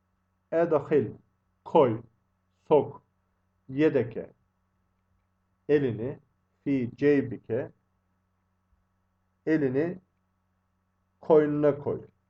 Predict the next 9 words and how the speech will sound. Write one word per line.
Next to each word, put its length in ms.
Fi 260
ceybike. 760
Ceyb 320
tabi 280
cep 340
olarak 480
da 240
çevirmek 380
mümkün. 120